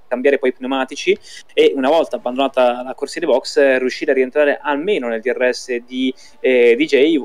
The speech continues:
in modo tale da evitare così la, la sua fuga e rimanere all'interno di quello che è il delta di cinque secondi per poi poter essere promosso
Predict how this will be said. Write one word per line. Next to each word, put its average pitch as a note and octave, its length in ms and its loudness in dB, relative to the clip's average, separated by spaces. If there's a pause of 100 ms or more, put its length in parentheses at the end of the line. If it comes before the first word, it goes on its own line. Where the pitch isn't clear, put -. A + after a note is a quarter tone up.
in C3 100 -10
modo C3+ 180 0
tale C#3+ 320 2
da B2+ 100 2
evitare A#2+ 360 -2
così C#3+ 460 0
la, A#2 360 -2
la A#2+ 80 0
sua B2+ 140 -12
fuga D3 400 0 (260)
e C#3+ 120 0
rimanere C#3 420 0
all'interno B2 380 -4
di B2 80 -10
quello B2+ 240 -2
che B2 260 -2
è A#2+ 40 4
il A#2 180 2
delta C3+ 300 0
di A2+ 60 -6
cinque B2+ 200 -10
secondi B2 320 -4
per A2+ 160 -6
poi B2 160 -2
poter B2+ 460 -2
essere C#3+ 320 0
promosso C3+ 600 -2